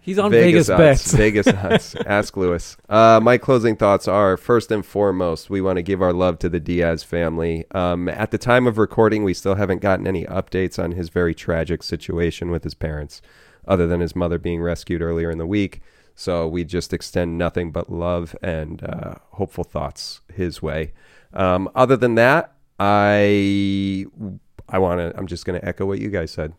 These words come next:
Speaker 2: Let's, let's see a dominant performance against a team that should have no business giving us any threat at all.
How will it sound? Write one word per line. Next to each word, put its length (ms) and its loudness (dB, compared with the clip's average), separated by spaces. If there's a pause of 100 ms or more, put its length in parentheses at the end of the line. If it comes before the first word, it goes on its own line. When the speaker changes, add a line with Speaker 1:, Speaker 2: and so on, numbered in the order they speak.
Speaker 2:
Let's, 340 -12
let's 160 -4
see 140 -4
a 40 -2
dominant 420 0
performance 520 -4
against 300 -6
a 40 -12
team 320 -8
that 160 -8
should 180 -8
have 140 -8
no 360 -2
business 680 -4 (600)
giving 260 -2
us 180 -8
any 220 -6
threat 240 -4
at 100 -6
all. 380 4